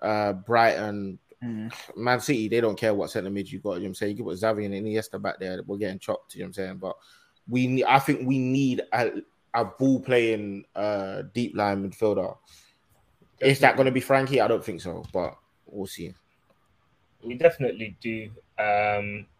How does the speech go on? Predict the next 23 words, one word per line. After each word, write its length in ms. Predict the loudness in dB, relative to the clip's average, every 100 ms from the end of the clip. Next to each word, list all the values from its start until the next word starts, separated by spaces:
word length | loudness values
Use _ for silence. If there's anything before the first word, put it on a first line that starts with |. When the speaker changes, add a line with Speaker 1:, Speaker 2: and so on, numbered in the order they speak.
| -18
Speaker 3:
I 100 | -18 -12 -6
think 300 | -4 -4 -6
as, 220 | -14 -16 _ _ _ _ -8
I 60 |
think 240 | -2 0 0
the 80 |
De 120 | 0 2
Gea 320 | 4 4 2
thing 180 | -2 -6
is 120 | -8
becoming 400 | -10 -8 -10 -10
even 280 | -12 -14 -12
more 240 | -10 -10
of 80 | -10
a 40 | -14
problem 500 | -12 -12 -12 -16 -20 _ _ -20
for 200 | -16 -14
me 360 | -10 -10 -12 -10
as 160 | -12 -4
well, 280 | 0 0 0
because 420 | -8 -12 -12 -12 _ _ -4
it's 180 | -2 2
like, 220 | 6 6